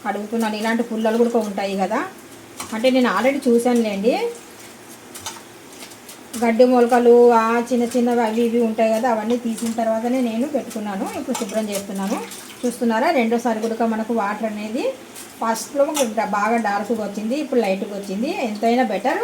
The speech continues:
ఒకటికి రెండు సార్లు. ఇప్పుడు ఈ నీళ్ళు కూడా వంపేసి, ఇప్పుడు పక్కన నేను మేతి అనేది పెట్టుకున్నానండి. మేతి కూడా మనం ఇలాగే శుభ్రంగా కడగాలి.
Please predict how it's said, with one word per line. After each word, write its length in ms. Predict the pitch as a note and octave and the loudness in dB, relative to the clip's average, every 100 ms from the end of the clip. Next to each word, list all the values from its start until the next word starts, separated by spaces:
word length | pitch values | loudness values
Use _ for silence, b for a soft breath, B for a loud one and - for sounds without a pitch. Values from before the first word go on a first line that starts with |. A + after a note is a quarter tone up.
| F#4 | -4
ఒకటికి 260 | A#3 C4+ C4 | -4 -2 0
రెండు 160 | B3 G3+ G#3 | -2 -2 -4
సార్లు. 280 | G3 F#3+ - - - - - - - - - - - C6+ - - - - - - - - - - - - - - - - - | -4 -4 -8 -10 -16 -20 -20 -20 -20 -20 -20 -20 -18 -16 -14 -16 -18 -16 -18 -20 -20 -20 -20 -20 -20 -20 -20 -20 -20 -16 -12
ఇప్పుడు 180 | A3 B3+ C#4+ | -4 -2 2
ఈ 140 | A#3+ B3 | 4 6
నీళ్ళు 160 | B3 B3+ | 6 4
కూడా 100 | C4+ C#4 | 4 2
వంపేసి, 480 | A3 G3+ A#3+ A#3 C#4 A#4+ - - - - | 2 0 -2 -2 -2 -6 -10 -16 -16 -12
ఇప్పుడు 180 | B3 D4+ D4+ | -8 -6 -4
పక్కన 240 | A#3 C4+ D4 C#4+ | -4 -4 -4 -2
నేను 140 | C4+ D#4+ | -4 -4
మేతి 260 | B3 B3 C#4 C4 | -6 -4 -2 -2
అనేది 220 | B3 B3 C4+ | 0 -2 -2
పెట్టుకున్నానండి. 680 | A3 A#3 A#3+ A#3 A3 A3 E4+ C4 | -6 -4 -4 -2 -4 -4 -2 0
మేతి 220 | B3 A#3+ B3 | 0 2 0
కూడా 200 | A#3+ C4 B3 | 2 2 2
మనం 140 | A#3+ A#3 | 2 2
ఇలాగే 280 | A3 A3 C#4 D4 | 0 -2 -2 -2
శుభ్రంగా 480 | G#3+ A#3 A#3 B3 F#4 A#4+ - - - - - | -4 -2 0 0 0 -4 -12 -20 -20 -20 -12
కడగాలి. 520 | B3 A3 G#3 G#3 G#3 | -8 -6 -6 -6 -6